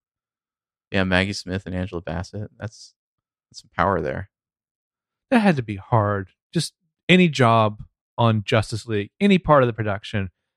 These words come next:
Speaker 2: and, like, the day you first see, like, a Black Panther trailer, and you're like, "God, look at the fucking shit I'm working on." <laughs> God damn it. Fate is cruel.
Speaker 1: All right. Well, I think we've talked about Toy Soldiers enough. Everyone should go see it. It's amazing.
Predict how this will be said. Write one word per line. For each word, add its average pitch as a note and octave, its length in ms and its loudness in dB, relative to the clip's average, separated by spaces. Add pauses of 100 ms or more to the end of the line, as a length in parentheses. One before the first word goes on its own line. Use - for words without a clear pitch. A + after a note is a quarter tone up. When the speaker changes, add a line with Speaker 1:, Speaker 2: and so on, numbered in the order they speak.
Speaker 2:
and, C#3+ 100 2
like, C#3+ 100 4
the C#3+ 80 -2
day C#3+ 240 6
you C#3 120 8
first A#2+ 300 0
see, C3 80 0
like, A2 100 2
a G#2 60 -2
Black G2+ 320 -4
Panther G2 340 -4
trailer, F#2 540 -8 (440)
and C#3+ 140 6
you're D3 100 8
like, B2 320 4 (380)
"God, D3 300 0
look G#3 160 0
at F3 60 -8
the G#2+ 100 -6
fucking C#3+ 400 0
shit - 380 4
I'm C3+ 200 4
working G2+ 340 -2
on." F2+ 200 -8 (120)
<laughs> - 960 -20
God G3+ 280 2
damn D3 340 8
it. - 220 0 (1080)
Fate F3+ 160 6
is A#2+ 120 0
cruel. G#2 420 2 (720)
Speaker 1:
All F2 120 -6
right. D#2+ 300 -10
Well, G2+ 120 0
I G2+ 40 2
think G2 200 -4
we've F2+ 100 -14
talked E2+ 260 -8
about - 180 -10
Toy E2 160 -6
Soldiers F2 380 -12
enough. E2 260 -6 (340)
Everyone G2+ 280 0
should - 140 -12
go E2+ 120 0
see F2 200 -10
it. F2 180 -6
It's - 200 -10
amazing. E2 460 -8